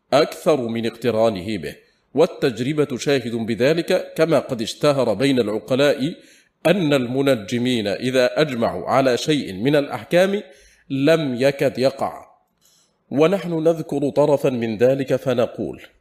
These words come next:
في الوجه الثامن عشر، لما نظر حذاقكم وفضلاؤكم سنة سبع وثلاثين عام صفين في مخرج علي رضي الله عنه من الكوفة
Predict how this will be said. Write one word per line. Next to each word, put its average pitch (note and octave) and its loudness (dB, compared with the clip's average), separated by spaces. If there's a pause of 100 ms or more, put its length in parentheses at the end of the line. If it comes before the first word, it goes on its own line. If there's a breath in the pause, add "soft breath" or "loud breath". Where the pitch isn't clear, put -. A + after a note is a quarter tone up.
(120)
في E3 0
الوجه B2+ 0
الثامن C3+ 0
عشر، - -8 (880 soft breath)
لما F3 2 (220)
نظر D3 2
حذاقكم C#3 -2
وفضلاؤكم C3 0
سنة D3 0
سبع C#3+ -4 (100)
وثلاثين A#2+ 0
عام B2 0
صفين C3 0
في A2+ -6
مخرج A#2 0
علي B2+ -2
رضي A#2+ 0
الله C3 0
عنه C#3+ 2
من A2+ -4
الكوفة D3 -4